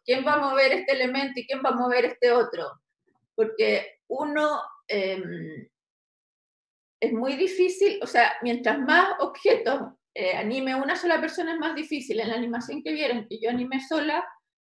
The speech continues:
lo máximo que pude llegar a animar sin confundirme fueron cuatro elementos a la vez. Porque habían dos o tres personas moviéndose, había una planta creciendo y saliendo el humo de la chimenea.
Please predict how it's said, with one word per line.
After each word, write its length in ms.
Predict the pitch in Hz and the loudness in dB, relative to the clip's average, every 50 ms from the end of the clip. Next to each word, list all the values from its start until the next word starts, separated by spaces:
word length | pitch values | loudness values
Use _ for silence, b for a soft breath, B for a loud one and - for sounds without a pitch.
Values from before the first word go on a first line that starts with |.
| _ _ _ _ _ | _ _ _ _ _
lo 160 | - - 214 208 | -8 -4 -2 0
máximo 440 | 226 262 - - - 370 330 320 330 320 320 | 2 2 2 2 0 -2 -2 0 -2 -2 -2
que 160 | 254 226 - | -4 -6 -4
pude 340 | - 269 277 285 277 277 277 277 233 - - 214 | -4 -2 2 4 4 4 4 2 0 -2 0 4
llegar 300 | 214 233 226 240 233 247 | 4 6 6 6 4 4
a 60 | 262 | 2
animar 500 | 254 247 240 240 240 262 262 285 277 - - - - _ _ _ _ | 2 0 2 2 4 6 6 6 4 2 -2 -6 -12 _ _ _ _
sin 300 | _ _ - 254 254 254 | _ _ -6 -4 -4 -2
confundirme 680 | 254 269 277 - - 240 220 214 226 247 262 277 285 349 | 0 0 0 0 -2 -4 -2 -2 -2 -2 -2 -2 -4 -4
fueron 440 | - 247 240 240 220 208 - - - _ _ _ _ _ _ _ | -2 0 0 0 0 -2 -4 -8 -12 _ _ _ _ _ _ _
cuatro 680 | - 254 262 262 262 - 262 269 269 254 220 - - - - _ _ _ _ _ - | 2 2 2 2 2 2 2 4 4 4 2 0 -4 -10 -18 _ _ _ _ _ -2
elementos 600 | - 220 208 226 233 247 269 262 262 262 262 240 - | 0 2 2 2 2 2 2 0 0 -2 -2 -2 -2
a 60 | 208 | -2
la 160 | 196 160 143 | -2 -2 -4
vez. 180 | 131 - - - _ _ _ _ _ _ _ _ _ _ _ _ _ _ _ _ _ _ _ | -6 -8 -12 -14 _ _ _ _ _ _ _ _ _ _ _ _ _ _ _ _ _ _ _
Porque 240 | - 190 190 190 185 | -16 -14 -8 -4 0
habían 360 | 190 202 226 240 226 220 233 - - _ _ - | 4 6 6 6 6 4 0 -8 -14 _ _ -8
dos 380 | 208 208 226 254 311 349 349 | -2 2 4 4 6 6 4
o 40 | - | 4
tres 160 | - 339 - | 2 0 2
personas 440 | - 254 - - 269 233 240 302 311 | 0 -2 -2 0 0 0 2 2 2
moviéndose, 920 | 214 233 233 240 285 302 302 294 285 269 262 269 269 - - 262 247 262 | 2 2 2 2 2 4 4 4 2 2 0 0 0 0 0 0 2 6
había 260 | 233 226 202 202 226 220 | 6 6 8 6 6 6
una 140 | 226 - | 4 2
planta 300 | - 214 220 214 208 214 | 2 2 2 2 0 -2
creciendo 920 | - 220 220 - - 302 294 294 294 277 269 254 254 254 262 269 269 262 240 | -2 -2 -4 -2 2 4 6 6 6 4 2 0 2 4 4 4 4 4 2
y 200 | 214 214 202 214 | 2 0 0 -2
saliendo 380 | - - 196 220 233 226 226 214 | -4 -2 2 4 4 4 4 2
el 80 | 220 | 2
humo 120 | 220 220 214 | 2 2 4
de 60 | 214 | 2
la 140 | 208 202 208 | 2 0 0
chimenea. 720 | - 214 208 208 214 254 277 277 269 269 254 247 254 240 | -4 -6 -4 -4 -2 0 0 0 2 2 4 4 4 2